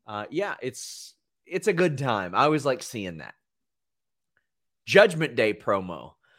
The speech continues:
I posted a little teaser on Twitter, Denise, about, like, with Edge with short hair.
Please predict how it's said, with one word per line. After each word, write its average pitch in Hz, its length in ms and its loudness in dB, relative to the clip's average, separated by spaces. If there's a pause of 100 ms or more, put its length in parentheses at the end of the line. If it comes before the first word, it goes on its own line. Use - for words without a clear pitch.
(120)
I 113 60 -12
posted 185 360 4
a - 20 0
little 143 180 2
teaser 117 480 -2
on 98 140 -4
Twitter, 95 340 -2
Denise, 82 480 -10
about, 87 280 -4 (140)
like, 101 220 -4
with 101 200 -4
Edge 120 280 4
with 107 100 -2
short 113 260 0
hair. 107 380 0